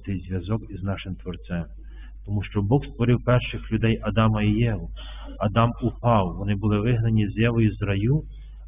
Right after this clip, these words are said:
але Бог шукає за людиною. Бог посилає пророків, богоотців, Бог посилає свого сина, щоб відно-, віднайти людину,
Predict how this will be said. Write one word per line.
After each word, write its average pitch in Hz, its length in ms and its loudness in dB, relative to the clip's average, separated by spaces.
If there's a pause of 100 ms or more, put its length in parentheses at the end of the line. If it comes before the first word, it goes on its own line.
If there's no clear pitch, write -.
але 104 200 2
Бог 131 240 0
шукає 127 500 0
за 95 140 -4
людиною. 85 400 -6 (640)
Бог 101 200 -6
посилає 104 440 0
пророків, 123 680 0 (720)
богоотців, 104 840 0 (840)
Бог 110 260 0
посилає 117 500 2 (120)
свого 113 220 2
сина, 135 480 4
щоб - 120 -6 (460)
відно-, 104 540 2
віднайти 107 640 2
людину, 87 400 -2